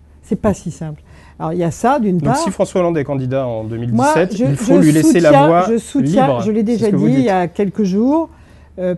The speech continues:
Speaker 1: pour moi, euh, depuis, euh, le lendemain de son élection, mon candidat, je, je soutenais Martine Aubry aux primaires. J'ai fait la campagne
Speaker 2: Hmm.
Speaker 1: de François Hollande avec tous les élus de France que j'ai eu l'honneur de, de porter en tant que mobilisatrice des élus de France. Le lendemain,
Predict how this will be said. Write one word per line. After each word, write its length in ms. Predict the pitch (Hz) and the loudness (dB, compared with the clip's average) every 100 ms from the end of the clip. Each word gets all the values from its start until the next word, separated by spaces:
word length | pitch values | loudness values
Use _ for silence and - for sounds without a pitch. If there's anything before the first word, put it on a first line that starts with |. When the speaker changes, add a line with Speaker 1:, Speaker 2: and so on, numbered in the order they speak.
| - | -6
Speaker 1:
pour 100 | 220 | -4
moi, 320 | 226 214 - 185 | -2 -4 -6 -8
euh, 300 | 175 170 - | -6 -6 -6
depuis, 600 | 180 214 202 - 262 233 | -4 -4 -4 -4 -4 -2
euh, 340 | 180 170 165 160 | -2 -4 -6 -6
le 140 | 170 | -4
lendemain 320 | 196 240 240 | -4 -4 -4
de 80 | 226 | -6
son 180 | 196 196 | -8 -8
élection, 440 | 185 180 - 262 | -8 -8 -8 -8
mon 240 | 240 214 220 | -6 -4 -6
candidat, 640 | - 220 208 196 208 285 - 190 | -6 -6 -4 -4 -6 -10 -16 -14
je, 120 | 190 - | -12 -10
je 120 | 202 | -10
soutenais 320 | 220 269 226 285 | -10 -10 -10 -8
Martine 380 | 254 262 247 | -10 -8 -8
Aubry 220 | 240 214 233 | -6 -8 -10
aux 40 | |
primaires. 380 | - 202 165 160 - - - - | -10 -12 -12 -16 -20 -20 -20 -20
J'ai 100 | - | -14
fait 140 | 208 277 | -6 -4
la 100 | 247 | -4
campagne 300 | 247 247 233 | -6 -4 -6
Speaker 2:
Hmm. 20 | |
Speaker 1:
de 60 | 226 | -6
François 320 | 233 214 220 | -10 -10 -8
Hollande 240 | 220 240 | -6 -6
avec 180 | 196 185 | -6 -8
tous 120 | - | -8
les 180 | 208 196 | -6 -4
élus 140 | 190 | -6
de 60 | 175 | -8
France 240 | - 214 | -10 -14
que 260 | - 202 180 - - - - | -10 -10 -10 -12 -20 -20 -6
j'ai 80 | |
eu 80 | 202 | -4
l'honneur 380 | 196 214 220 214 | -2 -2 -2 -4
de, 520 | 185 180 170 165 165 165 165 170 | -4 -4 -6 -8 -12 -12 -12 -10
de 80 | 170 | -10
porter 380 | 165 180 - 233 | -10 -10 -8 -8
en 80 | 175 | -8
tant 180 | 196 | -8
que 80 | 185 175 | -8 -6
mobilisatrice 720 | 180 185 180 180 175 - 190 | -4 -2 -2 -4 -6 -8 -8
des 160 | 180 180 | -6 -6
élus 160 | 175 | -6
de 80 | 175 | -8
France. 280 | - 170 170 - - - - - | -12 -18 -18 -20 -20 -20 -20 -8
Le 160 | 190 202 | -2 0
lendemain, 560 | 220 226 220 214 240 | 0 0 -2 -4 -8